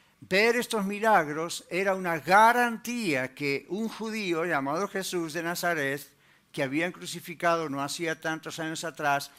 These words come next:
de verdad había resucitado, estaba en gloria, porque en el nombre de él ocurrían estos milagros. Para los gentiles era también una garantía, una demostración de que no hay tantos dioses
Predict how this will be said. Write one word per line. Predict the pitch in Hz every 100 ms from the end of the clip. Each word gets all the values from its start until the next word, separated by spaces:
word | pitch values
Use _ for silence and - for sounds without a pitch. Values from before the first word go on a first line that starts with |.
| _
de | 131 185
verdad | 170 165 143 170 185
había | 175 165 170
resucitado, | 156 - 143 - 131 165 175
estaba | 185 - 156 170
en | 170
gloria, | 165 160 170 185
porque | - 175 175
en | 160 151
el | 147
nombre | 165 180 196
de | 185 165 156
él | 151 - - _ _
ocurrían | 147 - 151 160 147
estos | 147 147 139
milagros. | 175 277 262 127 - - _ _ _ _ _ _ _ _
Para | 190 196 196 190
los | 165 160 -
gentiles | 143 139 - 254 277 202 165 170 - - _ _ -
era | 175 190 185
también | 180 165 175 185
una | 185 175
garantía, | 175 190 185 170 170 185
una | 175 147
demostración | 147 170 196 - 190 - 175 165 180
de | 170 156
que | 180
no | 190
hay | 269
tantos | - 226 208 196 131
dioses | 165 208 214 170 156 -